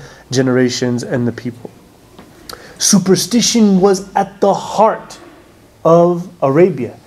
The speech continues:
Till now, superstition is all over the place in the Muslim world. They use religion to make superstition. Uh, somebody said one time,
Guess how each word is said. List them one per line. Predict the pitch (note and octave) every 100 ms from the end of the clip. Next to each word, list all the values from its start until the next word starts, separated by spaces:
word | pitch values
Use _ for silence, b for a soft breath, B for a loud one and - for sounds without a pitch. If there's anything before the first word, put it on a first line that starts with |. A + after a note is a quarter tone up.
| b b b _
Till | - C4
now, | C4+ D4 C4
superstition | - A3 A3+ - G#3 A3 G3
is | F3
all | F3 F#3 G3+
over | B3 B3
the | G#3+
place | - G3 F#3
in | F#3+ F3
the |
Muslim | F3 E3+ F3+ F3
world. | G#3+ B3 G3 B B
They | E3
use | G3 C4 G#3
religion | A3 B3+ A3+ G#3+
to | A3
make | C4 -
superstition. | G#3+ E3 C#3+ - D3 - A2+ A2 b b b b -
Uh, | E3+
somebody | - F#3+ F3+
said | E3+ F3+ E3
one | E3+ E3+
time, | F3 E3+ E3+